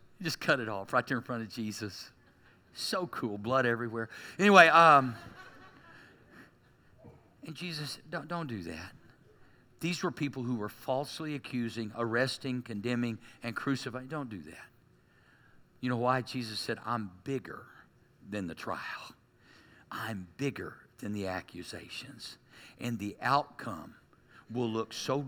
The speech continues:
different than what everybody thinks it's going to look. Your day three awaits.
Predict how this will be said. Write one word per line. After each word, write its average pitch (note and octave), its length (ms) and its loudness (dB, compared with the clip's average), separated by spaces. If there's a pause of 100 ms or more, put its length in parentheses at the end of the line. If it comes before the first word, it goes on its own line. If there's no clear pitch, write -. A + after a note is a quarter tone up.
different G2 440 -4
than G#2 140 -6
what G#2 160 -6
everybody G2+ 480 -4
thinks - 280 -10
it's - 140 -14
going F#2+ 240 -8
to F#2+ 100 -10
look. - 420 -14 (540)
Your A2 200 -4
day G2+ 240 0
three G2+ 360 -6
awaits. E2 680 -10